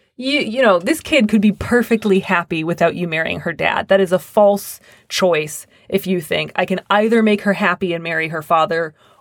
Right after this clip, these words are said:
or make her miserable and not marry her father." You could also just keep volunteering together and spend time with her and take her to the movies and, like, have conversations about dating and college.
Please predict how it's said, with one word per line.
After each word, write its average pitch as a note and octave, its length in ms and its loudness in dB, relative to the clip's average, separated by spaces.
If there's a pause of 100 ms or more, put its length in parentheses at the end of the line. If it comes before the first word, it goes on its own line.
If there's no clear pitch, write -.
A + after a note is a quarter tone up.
(120)
or A3 400 6
make F#3 240 -2
her F#3 140 -6
miserable E3+ 500 -4
and D#3 140 -10
not F#3 260 2
marry - 240 -10
her - 160 -12
father." - 400 -8 (260)
You F#4+ 180 2
could G4 140 4
also C4 280 2
just G3 260 0
keep A3+ 260 0
volunteering F#3 720 2
together D#3+ 540 0 (320)
and F#3+ 160 2
spend F3 300 -2
time G3+ 260 4
with F#3 160 0
her - 320 0
and F3 120 -6
take G3+ 200 2
her F#3 100 4
to E3+ 80 0
the D#3 120 -4
movies E3+ 600 2
and, D#3+ 200 -4
like, D3+ 180 0
have G#3 300 0
conversations F3 880 0
about D#3 320 0
dating E3 540 -2
and E3 460 -6
college. - 600 -4